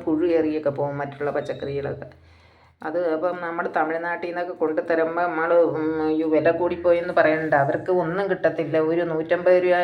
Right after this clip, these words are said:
വരെ വെണ്ടയ്ക്ക് പറിച്ചാൽ അമ്പത് രൂപ, ആ, ഉം, പോലും അവർക്ക് കിട്ടൂല. ഇവിടെ വരുമ്പോഴത്തേക്ക് നൂറ്റമ്പത് രൂപ, ഇരുന്നൂറ് രൂപ വിൽക്കുന്ന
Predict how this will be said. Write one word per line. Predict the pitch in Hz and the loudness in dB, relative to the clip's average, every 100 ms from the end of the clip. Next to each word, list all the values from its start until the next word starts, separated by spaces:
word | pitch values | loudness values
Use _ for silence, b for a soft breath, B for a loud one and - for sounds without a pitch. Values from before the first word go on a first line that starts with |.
| 175 | 4
വരെ | 180 175 | 4 4
വെണ്ടയ്ക്ക് | 170 175 - 180 | 2 0 2 2
പറിച്ചാൽ | 175 - 190 180 | 2 4 2 4
അമ്പത് | 170 175 180 | 2 2 2
രൂപ, | 175 175 B B B B - | 0 0 B B B B 0
ആ, | 165 165 165 | 2 2 0
ഉം, | 160 165 160 156 | -2 -2 -6 -4
പോലും | 175 165 190 165 | 2 4 6 4
അവർക്ക് | 160 - 165 | 2 -2 -6
കിട്ടൂല. | 156 156 156 156 156 | -2 -2 0 0 0
ഇവിടെ | 156 185 175 | 2 4 4
വരുമ്പോഴത്തേക്ക് | 170 170 175 180 185 175 | 2 0 0 0 -4 -6
നൂറ്റമ്പത് | 170 170 170 165 165 | -2 -2 0 2 2
രൂപ, | 156 - - - - 165 | 0 -2 -8 -18 -14 -8
ഇരുന്നൂറ് | 156 165 160 156 151 | -6 -2 -2 -2 -4
രൂപ | 156 143 139 - | -2 -2 -4 -8
വിൽക്കുന്ന | 165 170 160 | -8 -4 -2